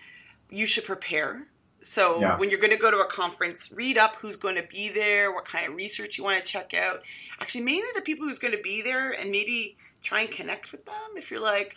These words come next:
Speaker 1: "I really love you, scholar, in this area." See
Speaker 2: Yeah,
Speaker 1: if their
Speaker 2: yeah.
Speaker 1: paper's gonna be there or an area that you're studying that aligns to your research.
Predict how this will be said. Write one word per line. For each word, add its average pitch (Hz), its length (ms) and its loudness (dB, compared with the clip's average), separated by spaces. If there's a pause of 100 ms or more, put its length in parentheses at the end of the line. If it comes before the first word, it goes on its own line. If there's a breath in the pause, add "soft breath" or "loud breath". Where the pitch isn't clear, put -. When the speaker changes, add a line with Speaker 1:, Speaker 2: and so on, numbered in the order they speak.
Speaker 1:
"I 302 360 -4
really 277 320 -6
love 269 380 -4
you, 262 220 -8
scholar, - 600 -8
in - 140 -10
this 262 200 -6
area." - 520 -10 (320 loud breath)
See - 120 0
Speaker 2:
Yeah, 302 80 6
Speaker 1:
if 339 100 -2
their 320 120 4
Speaker 2:
yeah. - 60 0
Speaker 1:
paper's 277 360 0
gonna 240 220 -2
be 185 200 -4
there 175 360 4
or 190 680 2
an 190 120 2
area 208 320 4
that 190 140 -2
you're 185 140 -4
studying 185 420 -4
that 175 120 -4
aligns 175 400 -6
to 175 80 -8
your 190 140 -4
research. 160 600 -8